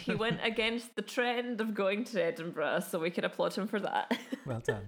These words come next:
Speaker 2: Well done, sir.
Speaker 1: Well done, him. Uh, so after the outbreak of the First World War in nineteen fourteen,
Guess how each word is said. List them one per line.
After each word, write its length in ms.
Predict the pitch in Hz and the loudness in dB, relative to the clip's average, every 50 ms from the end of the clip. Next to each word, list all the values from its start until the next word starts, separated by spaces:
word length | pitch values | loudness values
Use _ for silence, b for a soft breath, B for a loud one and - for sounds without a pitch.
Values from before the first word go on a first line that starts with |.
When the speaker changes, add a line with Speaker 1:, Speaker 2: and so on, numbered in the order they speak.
| - - - | -4 -4 -2
Speaker 2:
Well 100 | 135 110 | -6 -4
done, 200 | - 110 104 98 | -4 -4 -6 -6
sir. 260 | - - 107 98 92 95 - - - B B B B - | -6 -8 -8 -8 -8 -10 -12 -14 -16 B B B B 0
Speaker 1:
Well 140 | 202 202 | 0 2
done, 220 | 208 208 240 262 247 | 2 2 0 0 0
him. 140 | - 156 - - _ B B B B B B B B B B B _ | -2 -4 -6 -12 _ B B B B B B B B B B B _
Uh, 260 | 165 180 185 185 - - | 0 2 4 2 2 0
so 300 | - - 233 214 208 - | -2 0 0 0 2 2
after 300 | 208 240 269 - - 262 | 2 2 2 0 -4 -4
the 180 | 240 240 226 - | -4 -2 0 2
outbreak 480 | 190 196 - - 202 190 180 175 170 - | 0 0 0 0 0 2 2 0 0 0
of 180 | - 175 170 170 | 0 0 0 0
the 140 | 180 175 170 | 0 -2 -2
First 320 | 175 - 175 175 175 - | 0 0 -2 -2 0 0
World 260 | 180 175 170 170 175 | 0 0 0 0 0
War 180 | 175 170 170 160 | 0 2 2 2
in 140 | 123 - 165 | 2 0 -2
nineteen 340 | 170 165 170 170 - 175 170 | -4 -4 -6 -6 -6 -8 -8
fourteen, 440 | - - - - - 196 233 320 | -6 -8 -10 -6 -4 -4 -4 -4